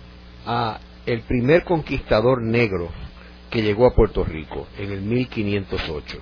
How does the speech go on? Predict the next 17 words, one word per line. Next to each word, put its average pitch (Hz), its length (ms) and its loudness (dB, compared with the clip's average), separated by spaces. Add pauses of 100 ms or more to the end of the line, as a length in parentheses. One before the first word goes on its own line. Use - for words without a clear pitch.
(420)
y 117 40 -10
que 123 140 2
fue 175 360 4
uno 156 220 0
de 156 80 6
los 131 120 2
primeros 131 320 0
conquistadores 113 800 0 (120)
negros 104 520 -2 (240)
libres 95 400 -4 (440)
en 107 180 0
América, 90 500 -4 (320)
que 107 80 -2
estuvo 127 520 -2
en 104 380 -4 (100)
Santo 98 420 -2
Domingo, 143 640 -2